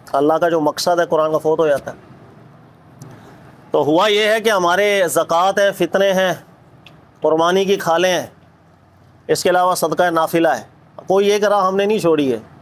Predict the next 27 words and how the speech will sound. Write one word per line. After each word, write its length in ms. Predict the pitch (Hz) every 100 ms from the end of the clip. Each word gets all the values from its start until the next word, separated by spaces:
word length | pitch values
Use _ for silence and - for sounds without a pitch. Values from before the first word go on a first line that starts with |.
| - - - - -
अपनी 280 | 143 156 160
तंजीमें 440 | 156 151 143 156
चलाने 420 | 156 147 131 127 113
के 140 | 120
लिए। 120 | 113 - - - - - - -
देखो, 200 | 156 202
ज़रूरत 480 | 170 170 190 220 233
हर 140 | 190 233
एक 140 | 196
खर-, 480 | - 151 - - -
पैसे 280 | 151 143 196
होंगे 360 | 160 196 220
तो 100 | 196
चलेंगी 340 | 165 156 156 156
तंजीमें, 440 | 139 131 131 127
इसमें 260 | 123 147 147
तो 80 |
कोई 140 | 156 147
शक 120 | 139
है 140 | 131 135
नहीं, 140 | 139 - - - - - - 151
लेकिन 200 | 180 196
उसके 200 | 185 202
दूसरे 320 | 170 180 202
असबाब 320 | 156 160 170
बनाने 320 | 170 143 131
चाहिए। 240 | 113 117